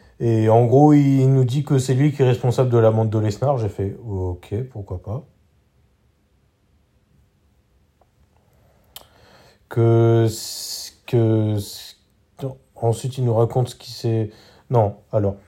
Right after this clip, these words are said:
ensuite, il demande à Polyman, euh, qu'est-ce qui s'est passé d'autre la semaine dernière ? On a Polyman qui répond, euh, bah, je, je, je, je sais pas. Et Roman Reigns qui fait, qu'est-ce qui s'est passé d'autre la semaine dernière ?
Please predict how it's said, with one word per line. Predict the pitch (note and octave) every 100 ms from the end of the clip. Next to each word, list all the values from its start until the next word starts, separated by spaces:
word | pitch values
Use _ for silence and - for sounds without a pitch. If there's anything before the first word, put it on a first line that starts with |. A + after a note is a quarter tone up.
| -
ensuite, | B2+ E3+ D#3+ - -
il | C#3+ C3 B2+ A#2+
demande | A#2+ C3 C3
à |
Polyman, | C3 C#3+ D#3 F#3+ - A#2
euh, | A2 G#2+
qu'est-ce | D#3 -
qui | E3+
s'est | -
passé | - F3+ F3
d'autre | G3+ G3+
la | E3+
semaine | D#3
dernière ? | D3+ C#3+ D#3 - _ _ _ _ _ _ _ _ -
On |
a | G#2+
Polyman | G#2 A#2+ A2+ A#2
qui | -
répond, | A2 - C#3+ D3 - - _
euh, | G#2 F#2+
bah, | G2
je, | B2+ B2+
je, | F#2+ G2 G2 A2+ A#2+
je, | F#2+ G2 F#2+ F#2
je | F2+
sais | F#2
pas. | G#2+ C#3+
Et | B2
Roman | G#2+ A2
Reigns | A#2+
qui | -
fait, | A2 A2+
qu'est-ce | - B2+
qui | C#3+
s'est | C#3+
passé | C3 -
d'autre | B2+ G3+
la |
semaine | B2+ A#2
dernière ? | G#2+ G#2+